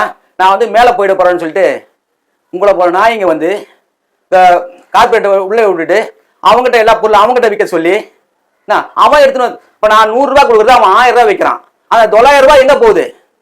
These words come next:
எவனோ ஒரு நாய்க்கு போகுது. அந்த நாய்க்காக நீங்க பேசுறீங்க, சரியா? தொள்ளாயிரம் ரூபா, அதாவது ஆயிரம் ரூபா கட்டா கொடுத்தா இவன் வந்து பெரிய வசதி ஆயிடுவான்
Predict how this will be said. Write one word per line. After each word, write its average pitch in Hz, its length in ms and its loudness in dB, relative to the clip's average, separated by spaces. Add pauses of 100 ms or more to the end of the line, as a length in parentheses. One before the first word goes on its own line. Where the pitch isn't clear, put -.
(140)
எவனோ 214 380 -2
ஒரு 214 120 0
நாய்க்கு 202 360 0
போகுது. 160 300 -4 (340)
அந்த 196 180 -2
நாய்க்காக 240 480 2
நீங்க 226 200 -4
பேசுறீங்க, 151 380 -4 (1300)
சரியா? 165 220 -2 (720)
தொள்ளாயிரம் 208 340 2
ரூபா, 247 160 4 (160)
அதாவது 185 180 2 (100)
ஆயிரம் 226 200 2
ரூபா 254 160 2
கட்டா 214 260 2
கொடுத்தா 214 200 0 (100)
இவன் 208 160 0
வந்து 214 160 -2
பெரிய 233 140 0 (100)
வசதி 226 260 -2
ஆயிடுவான் 156 400 0